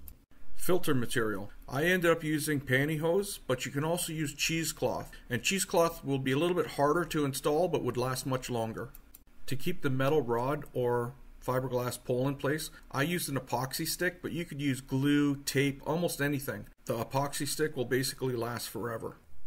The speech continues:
Velcro strap or zip tie. This is used to hold the pantyhose or netting on. Uh, the Velcro strap is also used to hold the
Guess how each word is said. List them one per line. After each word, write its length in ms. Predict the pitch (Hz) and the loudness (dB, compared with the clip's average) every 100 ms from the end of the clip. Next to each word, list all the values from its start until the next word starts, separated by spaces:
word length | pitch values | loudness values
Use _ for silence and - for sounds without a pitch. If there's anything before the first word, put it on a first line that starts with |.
| - | 10
Velcro 420 | 131 160 160 160 | 10 4 4 2
strap 460 | 151 - 135 170 175 | 2 2 2 2 0
or 160 | 113 107 | -2 0
zip 240 | 131 139 | -2 -2
tie. 320 | 156 160 196 - | -2 -2 -4 -4
This 200 | - 180 | -2 0
is 140 | 165 143 | 0 0
used 220 | 170 156 | 0 0
to 80 | 139 | 0
hold 180 | 147 139 | 0 -2
the 80 | - | 0
pantyhose 640 | 135 139 151 131 147 139 | 0 2 2 2 0 0
or 140 | 120 117 | -2 0
netting 400 | 120 139 147 139 | 0 2 2 2
on. 340 | 139 180 220 - - - - | 0 0 -4 -12 -20 -16 -2
Uh, 280 | 131 127 | 2 2
the 100 | 120 | 2
Velcro 320 | 120 170 185 170 | 4 4 4 0
strap 380 | - 165 170 | 2 0 0
is 120 | 139 - | -2 0
also 360 | 151 196 - | 2 2 0
used 320 | 135 131 156 - | -2 -2 -2 -4
to 100 | 127 | -8
hold 460 | - 160 165 143 | 2 4 4 2
the 300 | 135 123 123 | -2 -2 -4